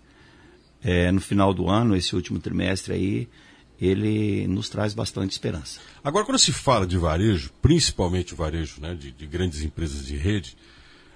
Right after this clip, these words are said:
Speaker 2: a gente fica pensando que a estratégia desse período de crise deve ter sido complicada, porque nós vemos um período de euforia, um crescimento muito grande,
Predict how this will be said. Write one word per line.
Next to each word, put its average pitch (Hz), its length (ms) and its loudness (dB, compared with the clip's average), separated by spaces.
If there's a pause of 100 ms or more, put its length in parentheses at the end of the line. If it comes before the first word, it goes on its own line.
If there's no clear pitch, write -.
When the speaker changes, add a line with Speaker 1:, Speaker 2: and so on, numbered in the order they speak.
Speaker 2:
a 90 100 -2
gente 107 180 0
fica - 120 -2
pensando 123 460 2
que - 80 0
a - 20 4
estratégia 117 720 2
desse 80 200 -6
período 87 240 -2
de 78 100 -6
crise 95 280 -4
deve 98 160 -4
ter 95 80 -6
sido 98 180 -4
complicada, 78 720 -4
porque 87 260 -4
nós 87 160 4
vemos 87 220 0
um 85 80 2
período 82 260 -4
de 80 60 -2
euforia, 92 600 0
um 139 60 -12
crescimento 80 720 -6
muito 80 180 -4
grande, 82 580 -2